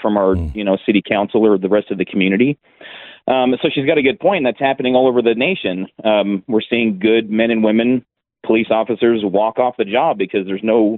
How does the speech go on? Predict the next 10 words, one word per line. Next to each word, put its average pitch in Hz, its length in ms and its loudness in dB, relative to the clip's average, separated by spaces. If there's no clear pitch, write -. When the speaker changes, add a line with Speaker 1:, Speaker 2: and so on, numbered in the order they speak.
Speaker 1:
reason 117 380 0
to 104 80 0
do 110 200 2
it 160 60 0
anymore. 78 420 -8
Speaker 2:
I 127 100 -2
think 202 280 -4
that's 190 240 -4
why 151 140 0
your, 113 320 -4